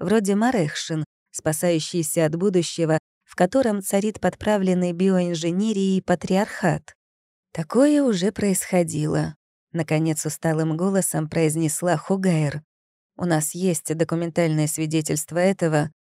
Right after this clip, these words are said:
дошедшие из разных времен». «Как удавалось остановить этих людей раньше? Ты можешь нам что-нибудь посоветовать?»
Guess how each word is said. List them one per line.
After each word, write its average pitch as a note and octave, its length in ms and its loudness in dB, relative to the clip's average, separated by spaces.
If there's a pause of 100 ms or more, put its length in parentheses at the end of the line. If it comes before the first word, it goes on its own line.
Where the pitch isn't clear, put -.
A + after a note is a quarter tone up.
дошедшие D#3+ 680 0
из D3+ 100 -4
разных D#3 460 0
времен». E3 560 2 (760)
«Как D#3+ 220 -4
удавалось E3+ 520 2
остановить E3 560 0
этих D#3+ 300 -2
людей E3 320 2
раньше? D#3+ 480 0 (420)
Ты F3 140 0
можешь A3 400 2
нам F#3 200 2
что-нибудь F3+ 520 0
посоветовать?» D#3+ 800 -2